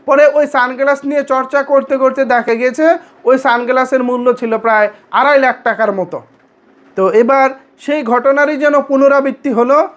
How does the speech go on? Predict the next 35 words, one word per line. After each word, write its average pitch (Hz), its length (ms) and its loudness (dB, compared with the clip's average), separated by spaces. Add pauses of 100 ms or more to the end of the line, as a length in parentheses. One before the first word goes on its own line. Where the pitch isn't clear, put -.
(220)
আবার 262 300 0
নতুন 262 300 -2
করে 240 200 -2
আলোচনা 240 420 -2
এসেছে 277 480 -2 (240)
শাকিব 240 420 -2
খানের 240 260 0 (100)
টি-শার্ট 269 440 0
এবং 220 300 0
মাথার 185 400 -2 (100)
ক্যাপের। 180 320 0 (840)
অনেকেই 247 380 0
হয়তো 269 280 2
বিষয়টি 247 440 0
জানেননি, 240 500 -2
জানার 226 320 0
পর 233 140 0
আপনাদের 233 400 -2
কাছে 226 260 -6
কেমন 226 320 -2
লাগতেছে 247 580 -2 (220)
এবং 226 220 0
শাকিব 233 340 -4 (100)
খান 233 240 -2
এবং 220 220 0
তার 220 300 -2
ক্যাপ, 226 280 2 (340)
টি-শার্ট 254 380 -4
নিয়ে 240 140 -2
যদি 226 180 -2
আপনাদের 226 400 0
কোনো 233 220 -4
কিছু 247 220 -6
বলার 247 240 4
থাকে 262 380 -2